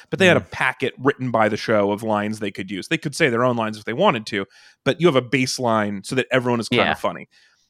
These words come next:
Speaker 1: In
Speaker 3: Yeah,
Speaker 1: this show,
Speaker 3: yeah.
Speaker 1: I was like, I wondered if they were having, if they had questions fed to them. And they, if they did, I did not see it while I was watching. I don't think they had, they didn't have binders they were looking at between rounds or anything. So I think it really was like, if you're not funny,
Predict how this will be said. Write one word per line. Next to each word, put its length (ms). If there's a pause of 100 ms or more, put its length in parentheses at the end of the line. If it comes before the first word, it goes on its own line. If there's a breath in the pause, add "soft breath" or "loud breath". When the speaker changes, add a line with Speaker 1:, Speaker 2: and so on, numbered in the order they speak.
(100)
Speaker 1:
In 100
Speaker 3:
Yeah, 60
Speaker 1:
this 100
show, 120
Speaker 3:
yeah. 60
Speaker 1:
I 20
was 140
like, 240
I 60
wondered 420
if 80
they 100
were 100
having, 400
if 100
they 140
had 160
questions 420
fed 220
to 60
them. 180
And 120
they, 100
if 160
they 120
did, 180
I 120
did 160
not 200
see 240
it 140
while 160
I 80
was 160
watching. 480 (420)
I 60
don't 160
think 320
they 80
had, 180
they 60
didn't 140
have 160
binders 460
they 100
were 120
looking 260
at 120
between 320
rounds 400
or 60
anything. 420
So 140
I 100
think 220
it 80
really 160
was 200
like, 140
if 120
you're 100
not 160
funny, 320